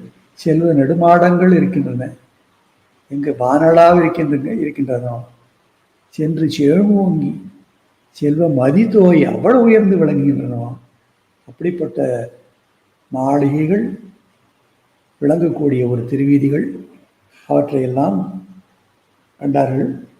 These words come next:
அந்த வீதியில் இப்படி வேத-, வேதத்தை கரை கண்டவர்கள் வசிக்கும் இடமாதலால் அது சிவமே நிலவிய வீதி என்கிறார்.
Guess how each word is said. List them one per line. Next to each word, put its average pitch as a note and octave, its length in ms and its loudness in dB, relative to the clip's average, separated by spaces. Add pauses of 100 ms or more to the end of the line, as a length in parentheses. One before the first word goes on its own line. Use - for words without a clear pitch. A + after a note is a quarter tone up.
(320)
அந்த B2 460 -8 (500)
வீதியில் F3+ 800 0 (500)
இப்படி D3+ 420 -2 (1300)
வேத-, E3 920 0 (1040)
வேதத்தை D3+ 760 -2
கரை D3+ 300 2
கண்டவர்கள் D#3+ 680 4 (1300)
வசிக்கும் D3 540 -2
இடமாதலால் C3+ 840 -2 (520)
அது B2+ 540 -6
சிவமே D#3 720 -2
நிலவிய C3 480 -2
வீதி A#2+ 680 -4 (160)
என்கிறார். B2+ 380 -6